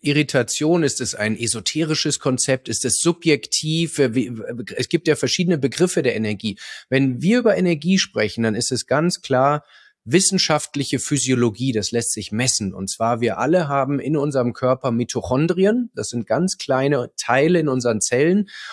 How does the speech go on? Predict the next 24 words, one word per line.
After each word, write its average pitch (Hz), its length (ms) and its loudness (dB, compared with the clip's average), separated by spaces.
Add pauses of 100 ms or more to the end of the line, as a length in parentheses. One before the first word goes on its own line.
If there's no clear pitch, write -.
und, 123 300 0
äh, 117 160 2
die 143 160 -6
produzieren, 143 720 -2
es - 160 -2
nen-, 117 560 -2 (120)
nennt 123 280 -2
sich 127 220 0
auch 123 100 2
die - 140 -8
Kraftwerke 127 760 -2
unserer 113 400 0
Zellen, 110 460 0 (480)
ähm, 101 240 -2
weil 107 180 0
die 151 200 -2
sind 202 180 2
dafür 143 240 0
zuständig, 147 640 0
ein 117 100 0
Molekül 113 540 2
zu - 160 -4
produzieren, 123 680 -2
was - 300 -2